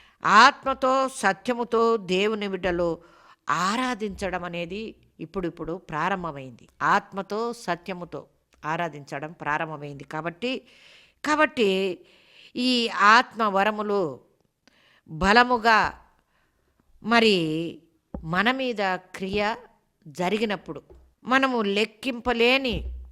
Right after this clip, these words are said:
విస్తారమైన అద్భుతాలు జరుగుతాయి, చూడగలం ప్రియబిడ్డ. ఇది నిజమైన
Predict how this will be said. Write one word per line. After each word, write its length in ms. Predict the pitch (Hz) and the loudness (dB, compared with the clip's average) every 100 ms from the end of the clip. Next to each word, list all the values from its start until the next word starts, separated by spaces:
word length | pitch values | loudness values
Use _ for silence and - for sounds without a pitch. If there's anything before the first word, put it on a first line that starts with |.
| - - | -16 -8
విస్తారమైన 920 | 175 - 254 247 262 269 247 247 254 220 151 - - - | -6 2 6 6 6 4 4 2 2 2 0 -6 -6 0
అద్భుతాలు 840 | 208 196 254 254 214 214 233 - - _ _ _ _ _ _ _ | 0 0 -2 4 4 2 -4 -6 -14 _ _ _ _ _ _ _
జరుగుతాయి, 800 | 156 170 180 190 196 185 185 - _ _ _ | -8 -4 -4 -6 -6 -6 -6 -10 _ _ _
చూడగలం 500 | - 160 143 131 117 | -10 -8 -8 -12 -16
ప్రియబిడ్డ. 480 | - - - _ - _ _ - | -20 -20 -20 _ -20 _ _ -14
ఇది 160 | 165 165 | -12 -8
నిజమైన 640 | 160 170 190 214 220 214 | -10 -8 -6 -6 -4 -6